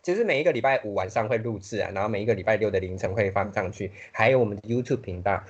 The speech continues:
如果有看到 YouTube 频道有喜欢的话啊，其实就，就是这样子啊，我们就是每天晚上都会看一下那个期货操作。然后今天呢，我的总结其实没有做很多，因为我觉得最近这几天的盘其实真的很难做，无论是清原油或者是那个，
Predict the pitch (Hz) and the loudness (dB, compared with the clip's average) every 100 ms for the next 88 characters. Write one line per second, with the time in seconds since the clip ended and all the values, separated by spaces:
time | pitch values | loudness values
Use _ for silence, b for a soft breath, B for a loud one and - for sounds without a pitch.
0 | B 135 147 151 120 101 - - 156 151 | B 4 8 8 8 4 0 -8 -4 -2
1 | 143 151 123 120 123 113 113 104 113 110 | -2 -2 0 4 6 6 4 0 -2 0
2 | 131 - 185 170 165 165 165 160 175 175 | 0 2 2 2 0 0 0 -2 2 4
3 | 175 143 120 117 151 151 151 - B B | 4 4 4 4 2 4 2 0 B B
4 | - 110 143 113 120 117 123 123 107 107 | -2 4 4 6 4 6 8 8 6 4
5 | 139 110 107 107 107 107 98 - - _ | -2 0 0 0 0 2 2 -2 -10 _
6 | _ _ _ _ - 110 127 120 113 104 | _ _ _ _ -2 4 6 8 6 4
7 | 107 95 - 98 113 107 95 B B - | 4 2 2 0 4 4 2 B B 4
8 | 185 190 196 147 139 135 - _ _ _ | 8 8 10 10 10 8 4 _ _ _
9 | _ 107 107 110 101 95 104 - 190 196 | _ 0 2 2 2 0 -4 -2 2 6
10 | 165 127 113 135 101 110 117 151 143 110 | 8 8 8 6 6 2 4 6 6 6
11 | 113 117 110 151 139 131 113 - 185 135 | 8 8 6 2 0 0 -2 2 2 4
12 | 110 135 139 113 - 95 95 104 - 117 | 4 4 8 6 6 0 -2 -6 -4 -2
13 | 127 117 98 90 87 98 104 95 101 113 | 2 2 2 -2 0 2 4 4 4 4
14 | 110 110 107 101 95 - 107 92 - 104 | 2 0 0 2 2 2 2 0 0 0
15 | 90 95 90 - | 2 0 0 -2